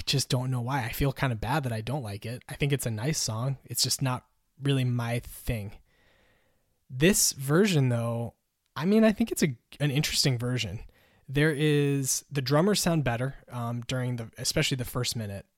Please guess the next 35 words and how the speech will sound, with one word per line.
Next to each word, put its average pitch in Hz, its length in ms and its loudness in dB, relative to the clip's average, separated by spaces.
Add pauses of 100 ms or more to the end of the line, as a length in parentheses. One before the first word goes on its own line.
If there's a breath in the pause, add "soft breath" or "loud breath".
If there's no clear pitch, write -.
(160)
of 120 160 -10
this 123 140 -4
song 113 220 -4
than 117 140 -8
they 107 80 -8
have 110 260 -10
for 107 320 -12
almost 120 360 -6
all 110 120 -8
of 104 80 -12
set 110 220 -8
one. 110 320 -10 (520 soft breath)
And 139 120 0
then 147 100 2
there's 151 160 2
a 143 60 2
nice 147 300 0
mid-song 156 460 0
solo. 120 560 -4
It's - 360 -6
not, 135 280 -4
like, 120 360 -10
you 123 120 -10
know, 92 100 -8
hair-raising, 127 680 -4
but 123 100 -6
it's 110 160 -6
good. 117 400 -8 (840 soft breath)
And 151 280 2
then 156 420 2 (320)
around 156 320 2
the 180 80 4
three 147 460 -2
twenty 160 460 2
mark, 214 340 0